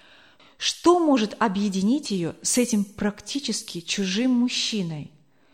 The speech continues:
Молча стоя перед мужем, она неожиданно поняла, что спешила вовсе не к нему, а к своей наивно-розовой мечте,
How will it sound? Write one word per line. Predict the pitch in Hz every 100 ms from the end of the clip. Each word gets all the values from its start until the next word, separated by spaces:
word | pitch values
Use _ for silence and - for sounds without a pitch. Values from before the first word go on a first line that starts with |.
| _ _ _ - - -
Молча | 196 208 214 214 - 202 190 175 - _
стоя | - - 214 208
перед | 208 208 202 185
мужем, | 226 285 220 160 160 _ _ _ _
она | 196 202 208
неожиданно | 208 208 233 277 269 262
поняла, | 262 262 202 175 160 156 - _ _ - _ -
что | - 247
спешила | 240 - 240 - 339 214 - -
вовсе | 180 254 311 -
не | 285 285
к | 285
нему, | 254 233 180 160 - _ _ _ _ -
а | 208
к | 208
своей | - 202 208
наивно-розовой | 196 185 202 294 277 165 160 - 190 202 202 190
мечте, | 185 190 - - 185 156